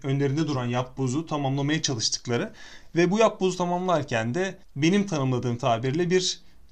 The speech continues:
görevi belli olan memur gibi çalıştıkları. E, aslında bu noktaya kadar baktığımızda, e, senin sorduğun başarı ve ilerlemeye dair herhangi bir şey yok. Yani görevleri tanımlı bir,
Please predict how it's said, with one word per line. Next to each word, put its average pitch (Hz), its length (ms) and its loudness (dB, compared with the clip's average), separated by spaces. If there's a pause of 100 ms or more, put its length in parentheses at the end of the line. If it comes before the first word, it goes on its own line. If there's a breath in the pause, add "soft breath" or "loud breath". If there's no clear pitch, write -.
(100)
görevi 147 380 4
belli 156 240 6
olan 165 280 4
memur 160 340 4
gibi 120 260 0 (140)
çalıştıkları. 120 760 -4 (400 loud breath)
E, 139 120 -6
aslında 170 760 0 (480)
bu 170 160 2
noktaya 190 300 2
kadar 147 260 4
baktığımızda, 156 840 2 (360 soft breath)
e, 143 80 -6
senin 165 340 0
sorduğun 156 600 0 (100)
başarı 147 460 2
ve 151 80 2
ilerlemeye 147 540 2
dair 139 180 4
herhangi 147 400 0
bir 139 80 -2
şey 165 200 4
yok. 120 260 0
Yani 120 340 -2 (180)
görevleri 131 560 0
tanımlı 143 400 -2
bir, - 320 -2